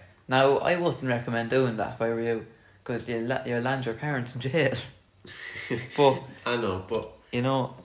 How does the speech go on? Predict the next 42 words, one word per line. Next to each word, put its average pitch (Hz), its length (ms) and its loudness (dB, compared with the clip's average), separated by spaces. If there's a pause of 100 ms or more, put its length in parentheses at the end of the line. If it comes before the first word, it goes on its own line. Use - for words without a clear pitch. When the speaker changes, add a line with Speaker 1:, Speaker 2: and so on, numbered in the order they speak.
(160)
Speaker 2:
do 196 220 4
it. - 320 -2 (880)
Do 202 180 6
it 180 60 4
if 151 160 0
you're 113 80 -4
comfortable. - 480 -8 (360)
Speaker 1:
Do 220 160 6
Speaker 2:
But 240 160 2
Speaker 1:
it 151 80 4
if 139 60 2
you 147 120 6
Speaker 2:
most - 400 -4 (160)
Speaker 1:
what, 110 160 2
if 123 100 -4
you 127 80 0
need 135 300 2
to. 120 120 -4 (460)
Speaker 2:
Yeah, 107 160 -2
if 110 260 -4
you, 113 280 -6 (160)
if 120 120 -6
you 131 80 -2
really 143 200 0
need 101 80 -2
to, - 340 -14
need 107 200 -2
to, 92 160 -4
of 90 160 -4
course, 90 240 -6 (200)
call - 180 -14
Childline. 90 380 -10 (160)
But 110 220 -2
Speaker 1:
Once 143 220 -2
you're 120 80 -2
finished 120 340 -2
listening 117 280 -6
to - 80 -14
this - 140 -4
podcast. 117 360 -2 (800)
Speaker 2:
<laughs> 135 180 0
No, 143 360 10